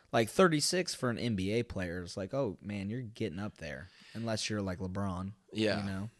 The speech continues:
Speaker 2: Yeah. I would say you're
Speaker 1: Or
Speaker 2: I mean
Speaker 1: f-, like, football, there's no thirty-six-year-old players except for, like, quarterbacks and kickers, you know?
Speaker 2: Yeah. Now, in water skiing, you're,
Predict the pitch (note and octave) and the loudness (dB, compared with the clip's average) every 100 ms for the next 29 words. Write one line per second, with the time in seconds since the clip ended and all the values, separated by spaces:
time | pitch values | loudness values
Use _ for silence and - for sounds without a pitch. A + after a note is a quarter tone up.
0 | - A2 G#2 F2 F2+ - - - - D3 | -8 -2 0 0 -2 -12 -20 -14 0 4
1 | F3 - G3 G3 F#3 F3 E3 D#3 - _ | 6 8 8 8 8 8 8 2 -4 _
2 | _ _ _ _ _ - _ _ G#2+ G2 | _ _ _ _ _ -20 _ _ 0 0
3 | E2+ - - - - G2 - B2+ B2 F2+ | 0 -6 -20 -10 -4 -4 0 0 2 0
4 | G2 G2 G2+ G2+ G#2 F2+ E2+ - F#2 - | 2 2 2 0 0 -2 -2 -6 -6 -6
5 | F2+ F2 - F2 E2+ F2+ F#2+ F2 D#2 E2+ | -6 -6 -6 -6 -6 -8 -6 -6 -8 -8
6 | D#2+ - G#2 F#2+ E2+ E2+ - F#2 A#2 - | -10 -6 -6 -4 -4 -6 -8 -6 -6 -6
7 | - - - G2 F#2+ F#2+ G#2 - _ - | -10 -12 -12 -4 0 0 -4 -12 _ -2
8 | C#3 D3+ E3 E3 F3 E3+ - E3 D3+ C#3+ | 4 4 6 6 6 6 2 2 -2 -4
9 | B2+ _ _ - C#3 D3+ D3+ D3 D3 | -8 _ _ -14 -2 4 6 6 4